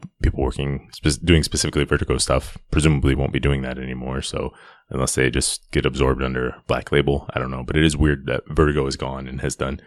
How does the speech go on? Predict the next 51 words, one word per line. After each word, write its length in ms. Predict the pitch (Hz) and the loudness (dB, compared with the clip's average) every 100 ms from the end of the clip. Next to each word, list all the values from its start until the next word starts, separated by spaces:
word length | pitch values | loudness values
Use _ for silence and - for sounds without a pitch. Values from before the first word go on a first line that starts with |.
| - - - | -20 -20 -12
tons 280 | - 98 92 | 0 4 4
and 100 | 80 | 2
tons 240 | - 69 67 | 0 0 -2
of 120 | 67 | -4
things. 400 | 65 62 - - | -6 -6 -8 -6
The 80 | - | 0
upcoming 320 | 71 - 76 | 2 2 0
Kitchen 340 | - - - 73 | 0 -4 -2 -2
movie, 360 | 65 64 65 - - - _ - | -2 -2 -4 -6 -20 -20 _ -8
uh, 300 | 64 62 62 - - | -6 -6 -8 -12 -10
and 400 | - 65 64 - - - _ | -6 -6 -6 -10 -20 -20 _
that 180 | - 65 | -4 -2
came 160 | - 65 | 0 -2
from 160 | 69 | -2
Vertigo. 540 | 64 69 65 65 64 - - - | 0 0 2 0 -2 -8 -12 -4
iZombie 640 | 69 69 69 69 65 - - | -2 -2 -4 -2 -4 -6 -4
also 280 | 71 - 69 | -2 0 -2
came 180 | 73 69 | -2 -4
from 100 | 65 | -4
Vertigo. 380 | 65 65 64 64 | -4 -2 -4 -2
Lots 240 | 69 65 | -4 -4
of 80 | - | -4
things 260 | - 67 65 | -4 -4 -2
like 160 | 65 | -4
that. 280 | - 64 - _ - _ - | -2 -6 -6 _ -20 _ -12
Um, 300 | - 60 - | -8 -6 -4
some 240 | - 71 | -2 2
well-known 540 | 73 76 73 71 69 71 | 4 6 6 4 0 -2
comic 280 | - 69 - | 0 0 2
book 120 | 71 | 0
storylines 560 | - 67 65 64 67 67 | 2 2 2 0 -2 -2
and 120 | 65 | -2
a 40 | |
lot 180 | 64 65 | -2 -2
of, 300 | 67 64 - - | -4 -6 -10 -2
a 60 | |
lot 180 | 73 71 | 2 2
of 120 | 71 | 2
D 120 | 73 67 | -4 -4
C's 400 | - 71 67 - | -2 -2 -2 -4
adapted 400 | 71 67 - 71 | 0 0 2 0
material 400 | 67 - 69 65 | 0 2 2 0
in 60 | |
recent 240 | 65 65 - | -2 -4 -2
years 180 | 65 | -2
has 120 | - - | 0 -2
been 160 | 69 | -4
from 280 | 67 67 67 | -6 -4 -4
the 60 | 64 | -2
Vertigo 320 | 64 65 64 | 0 2 2
line. 260 | 64 65 | 4 2